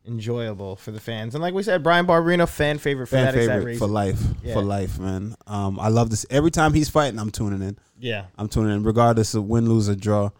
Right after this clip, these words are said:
Speaker 2: Um, but Jason Witt, again, shout out to Jason Witt. It was a wonderful showing for him. This is his only his second fight in the U F C, correct?
Speaker 1: Yeah.
Speaker 2: Or third? Second or third?
Speaker 1: I think it's his second.
Speaker 2: His second fight in the U F C, and man, a fight it was against the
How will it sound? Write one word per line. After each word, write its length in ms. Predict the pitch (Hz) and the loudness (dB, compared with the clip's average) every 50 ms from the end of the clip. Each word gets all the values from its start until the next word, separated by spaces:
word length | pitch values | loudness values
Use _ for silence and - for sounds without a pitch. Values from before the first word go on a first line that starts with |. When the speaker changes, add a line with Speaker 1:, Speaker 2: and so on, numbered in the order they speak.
| _ _ _ _ _ _ _ | _ _ _ _ _ _ _
Speaker 2:
Um, 240 | - 104 107 104 101 | -4 -2 0 0 0
but 140 | 104 110 98 | 0 -2 0
Jason 360 | 101 123 131 131 - 127 117 | 2 2 2 2 2 0 2
Witt, 220 | 120 123 117 98 - - | 4 2 2 2 -2 -8
again, 320 | 110 107 113 117 110 104 | -6 -2 0 0 0 0
shout 160 | 98 - 113 | 0 0 0
out 100 | 117 107 | 0 0
to 80 | 113 107 | -2 -2
Jason 340 | 101 107 107 - - 98 101 | -2 -2 -2 -2 -2 0 0
Witt. 220 | 110 117 113 - - _ _ _ _ _ _ | 2 0 0 -2 -8 _ _ _ _ _ _
It 60 | 104 | 0
was 120 | 107 101 95 | 0 2 2
a 40 | 95 | 0
wonderful 680 | 95 95 104 110 110 104 101 92 - 107 104 104 101 - - _ | 2 4 4 4 6 4 2 2 2 2 2 2 0 -4 -10 _
showing 420 | - - - 110 107 107 107 101 | -8 0 2 4 4 4 4 2
for 140 | 98 - 107 | 2 0 2
him. 180 | 104 107 107 107 | 2 2 4 4
This 140 | 110 107 107 | 2 2 2
is 80 | 104 | -2
his 160 | 101 98 - | -4 0 2
only 200 | 113 113 113 113 | 4 4 6 6
his 100 | 110 104 | 4 2
second 280 | - - 120 - - 113 | 2 0 0 0 0 0
fight 160 | - 117 101 | 2 0 0
in 60 | 82 | 2
the 60 | 107 110 | 0 2
U 80 | 113 110 | 2 2
F 60 | 107 | 2
C, 140 | - 117 113 | 2 -2 -4
correct? 400 | - - 107 110 127 135 - - | 0 2 2 2 2 0 -4 -8
Speaker 1:
Yeah. 140 | 110 117 117 - - _ _ _ | -8 -6 -6 -8 -10 _ _ _
Speaker 2:
Or 100 | - 104 | -2 -2
third? 440 | 107 - 107 107 120 120 123 131 - | 2 4 4 6 6 4 2 -2 -4
Second 240 | - 135 - 123 110 | -4 -4 -2 0 -2
or 40 | |
third? 280 | 98 - 90 85 76 101 | 0 0 -2 -2 -2 -4
Speaker 1:
I 40 | 107 | -8
think 120 | 110 113 110 | -10 -12 -12
it's 140 | 107 - - | -12 -14 -14
his 160 | 98 95 92 | -14 -14 -14
second. 440 | - - - 80 - - - 82 - | -14 -14 -14 -16 -14 -16 -18 -12 -6
Speaker 2:
His 120 | 104 98 | -6 -6
second 320 | - - 110 110 - 113 101 | 0 0 0 2 2 0 2
fight 160 | - 101 82 | 2 0 2
in 60 | 78 | 2
the 60 | 101 101 | 2 4
U 120 | 101 101 | 6 4
F 60 | 101 | 4
C, 260 | - - 104 98 92 82 | 2 0 -2 -2 -2 -2
and 380 | 65 92 95 92 90 90 92 - _ _ _ _ _ _ _ _ _ _ _ _ _ _ _ _ _ | -2 -2 -2 -2 -2 -4 -6 -10 _ _ _ _ _ _ _ _ _ _ _ _ _ _ _ _ _
man, 420 | - 110 117 113 107 98 95 101 - _ | -2 2 2 4 4 2 0 -4 -6 _
a 80 | 98 95 | 2 2
fight 280 | - - 113 107 107 | 2 4 2 2 2
it 80 | 104 90 | 0 0
was 260 | 90 104 107 104 98 95 | 2 2 2 2 2 0
against 360 | 98 92 104 104 98 - - | 0 0 0 0 0 -2 0
the 300 | 107 101 98 95 87 - | 0 2 2 2 0 -2